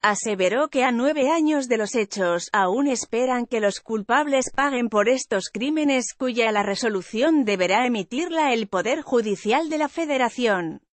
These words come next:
Organizaron varias actividades para recordar a los pequeños durante el transcurso del día. Los padres de familia organizaron diversas actividades en memoria de las niñas y niños que perdieron la vida.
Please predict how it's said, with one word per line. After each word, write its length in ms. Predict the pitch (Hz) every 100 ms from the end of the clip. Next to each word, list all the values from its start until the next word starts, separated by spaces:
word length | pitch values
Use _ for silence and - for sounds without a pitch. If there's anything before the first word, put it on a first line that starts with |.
| _ _ _ _ _ _
Organizaron 840 | 220 208 196 185 160 - 294 311 254
varias 400 | 262 311 320 302
actividades 800 | 254 - 226 196 269 330 311 -
para 260 | 254 240
recordar 580 | 214 208 196 180 220 302
a 40 | 285
los 200 | 226 -
pequeños 640 | 214 196 214 262 262 247
durante 480 | 226 233 214 208 208
el 140 | 196
transcurso 640 | 185 170 160 - 226 254 240
del 200 | 185 160
día. 300 | 202 233 220
Los 240 | 233 226 -
padres 420 | 233 294 311 269
de 100 | 240
familia 580 | 214 190 214 349 349 330
organizaron 760 | 294 233 202 - 240 262 254
diversas 540 | 247 233 294 - 311 285
actividades 840 | 240 - 226 196 190 262 240 220
en 160 | 202 185
memoria 460 | 180 208 285 277
de 100 | 254
las 220 | 226 180
niñas 460 | 233 285 294 208 -
y 60 | 214
niños 440 | 247 285 269 247
que 140 | 277
perdieron 580 | 247 214 190 247 302 285
la 100 | 262
vida. 560 | 247 208 170 151 143